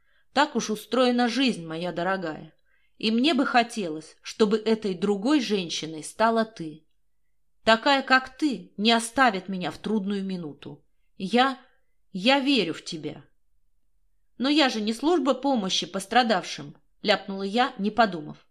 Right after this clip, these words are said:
Алексей отвернулся к окну и не произнес больше ни слова.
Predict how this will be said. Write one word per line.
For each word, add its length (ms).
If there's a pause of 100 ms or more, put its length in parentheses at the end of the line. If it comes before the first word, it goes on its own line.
(720)
Алексей 580
отвернулся 640
к 80
окну 520
и 60
не 100
произнес 600
больше 360
ни 100
слова. 500